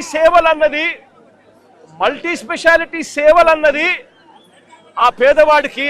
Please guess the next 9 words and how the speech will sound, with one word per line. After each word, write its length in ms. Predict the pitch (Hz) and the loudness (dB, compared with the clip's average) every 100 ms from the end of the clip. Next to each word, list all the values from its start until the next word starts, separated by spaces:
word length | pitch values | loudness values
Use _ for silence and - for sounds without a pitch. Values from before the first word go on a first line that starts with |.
| 277 | 0
అందుబాటులో 500 | 262 277 285 285 269 269 | -2 -2 -2 2 2 2
ఉండే 180 | 254 247 233 | 0 0 0
కార్యక్రమం, 460 | 240 247 247 233 - _ _ _ _ _ _ - - 233 | 0 -2 -4 -4 -10 _ _ _ _ _ _ -20 -14 -12
ఉచితంగా 480 | - 320 330 330 330 330 | -12 0 0 4 4 4
ఆ 60 | 320 | 4
పేదవాడికి 540 | 320 320 330 330 330 311 | 4 6 4 2 2 0
అందుబాటులో 500 | 311 320 330 320 320 320 | 0 0 0 2 0 0
ఉండే 160 | 302 311 294 | 0 0 0
కార్యక్రమం 520 | 311 302 330 320 302 | 0 -2 -2 -2 -2